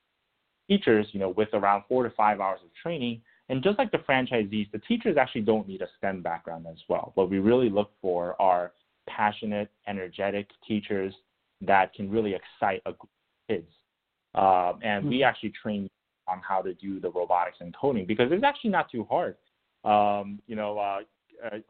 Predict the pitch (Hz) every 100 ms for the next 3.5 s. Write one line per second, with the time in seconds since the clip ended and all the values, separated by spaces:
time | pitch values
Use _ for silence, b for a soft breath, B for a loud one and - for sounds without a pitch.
0 | - 147 123 120 120 120 139 135 123 117
1 | 107 120 113 101 101 107 98 110 117 -
2 | _ - 110 127 98 - 127 139 95 92
3 | 92 - 139 107